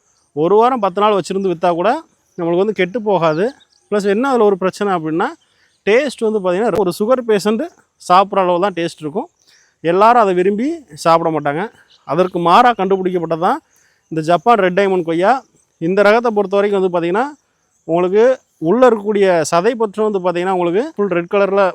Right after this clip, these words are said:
ஃபுல் பிங்காக இருக்கும், அடர் பிங்காக இருக்கும். உங்களுக்கு மே-, கெட்டு போகக்கூடிய தன்மை வந்து பார்த்தோம்னா, நம்மளுக்கு கிட்டத்தட்ட வந்து ஒரு வா-, ஒரு வாரம் நாள் வரைக்கும் நம்ம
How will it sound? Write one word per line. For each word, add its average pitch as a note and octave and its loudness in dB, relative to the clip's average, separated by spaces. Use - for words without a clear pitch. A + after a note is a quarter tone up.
ஃபுல் A3 -8
பிங்காக A#3 0
இருக்கும், E3+ 2
அடர் E3+ 0
பிங்காக G3+ 0
இருக்கும். E3 -2
உங்களுக்கு G3+ 0
மே-, F#3 0
கெட்டு G#3+ -2
போகக்கூடிய A3 0
தன்மை F#3+ 0
வந்து G3+ -2
பார்த்தோம்னா, F3+ -2
நம்மளுக்கு F3+ -2
கிட்டத்தட்ட F#3 0
வந்து A3 2
ஒரு F#3+ 4
வா-, D#3+ 4
ஒரு F#3+ 6
வாரம் A3 6
நாள் G3 2
வரைக்கும் F3+ -2
நம்ம G3 -2